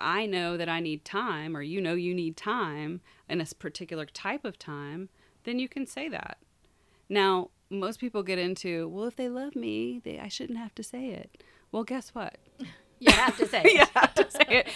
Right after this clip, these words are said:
Speaker 1: at least for a while.
Speaker 2: Right.
Speaker 1: That's the thing about being together for a while. If you say a bunch of stuff at the beginning,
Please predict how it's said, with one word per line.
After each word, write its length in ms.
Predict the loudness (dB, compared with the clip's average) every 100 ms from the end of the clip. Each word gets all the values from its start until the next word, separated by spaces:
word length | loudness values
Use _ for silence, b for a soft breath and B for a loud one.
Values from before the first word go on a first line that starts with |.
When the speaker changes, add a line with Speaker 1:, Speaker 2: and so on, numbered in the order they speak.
| B
Speaker 1:
at 140 | 4
least 260 | 6 4 4
for 120 | 6
a 100 | 8
while. 580 | 8 8 8 6 2 -2 -6
Speaker 2:
Right. 140 | 6
Speaker 1:
That's 240 | 8 8 4
the 80 |
thing 200 | -4 -4 -2
about 220 | -2 -2
being 220 | -2 -2
together 320 | 0 -2 -2
for 160 | -4 -4
a 60 |
while. 240 | -4 -4 -4
If 160 | -6
you 120 | -8 -6
say 380 | -4 -2 0
a 60 | 0
bunch 240 | 0 -2
of 80 | -6
stuff 520 | -8 -8 -8 -10 -14 -20 B B B
at 140 | -6
the 80 | -4
beginning, 600 | -2 -2 -2 -2 -4